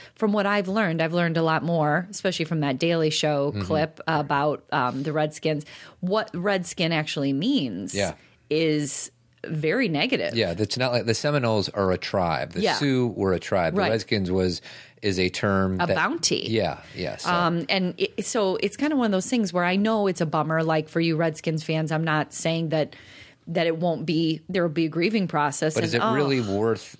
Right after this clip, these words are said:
Speaker 2: upsetting an entire nation of
Speaker 1: And a
Speaker 2: Native
Speaker 1: culture.
Speaker 2: Americans? Yeah.
Speaker 1: Yeah, I just think as, uh,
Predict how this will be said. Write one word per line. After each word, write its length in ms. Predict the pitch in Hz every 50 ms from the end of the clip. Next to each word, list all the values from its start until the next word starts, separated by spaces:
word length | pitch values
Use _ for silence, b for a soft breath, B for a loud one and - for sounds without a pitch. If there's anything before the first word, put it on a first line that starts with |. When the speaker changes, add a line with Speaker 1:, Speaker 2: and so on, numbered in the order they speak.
| - - -
Speaker 2:
upsetting 640 | - 98 - - - 120 117 110 110 104 98 95 87
an 100 | 87 95
entire 580 | 95 90 82 - 98 98 101 101 98 95 95 90
nation 420 | 90 95 95 101 98 - - 92
of 60 | 87
Speaker 1:
And 80 | - 95
a 40 | 95
Speaker 2:
Native 160 | 92 95 87
Speaker 1:
culture. 180 | 90 240 320 101
Speaker 2:
Americans? 400 | 110 117 110 151 135 131 127 151 -
Yeah. 140 | 85 -
Speaker 1:
Yeah, 260 | 220 254 285 269 190 -
I 140 | - 202 226
just 260 | - 247 - - -
think 220 | - 247 226 202
as, 280 | 202 175 165 165 156 -
uh, 280 | - 64 90 117 80